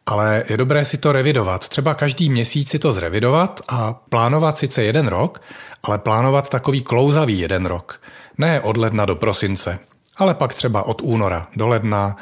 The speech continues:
od března do února a tak dál. Mít neustále ten výhled na jeden rok dopředu, ale ten plán upřesňovat.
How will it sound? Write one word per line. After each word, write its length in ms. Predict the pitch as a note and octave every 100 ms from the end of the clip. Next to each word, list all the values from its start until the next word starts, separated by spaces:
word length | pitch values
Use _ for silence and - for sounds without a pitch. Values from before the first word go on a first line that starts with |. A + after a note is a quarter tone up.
| - -
od 180 | G#2+ A2+
března 380 | G#2 G#2+ G2
do 100 | F#2
února 360 | G2+ A#2+ A2+ G#2+
a 100 | G#2+
tak 180 | - B2
dál. 340 | G#2+ A#2 C#3 D3 - - -
Mít 180 | B2+ A#2+
neustále 540 | A#2+ D3 - E3+ E3 E3+
ten 220 | C#3+ G#2
výhled 400 | C3 E3 D3 A#2
na 140 | A2+
jeden 200 | C3 C#3
rok 200 | E3 G#2+
dopředu, 500 | E2 - G2 G2 D3 G3+ - _ -
ale 180 | F#2 G#2
ten 220 | B2+ G2+
plán 300 | - A#2 C3
upřesňovat. 680 | A#2+ - B2+ - F#2+ F2 -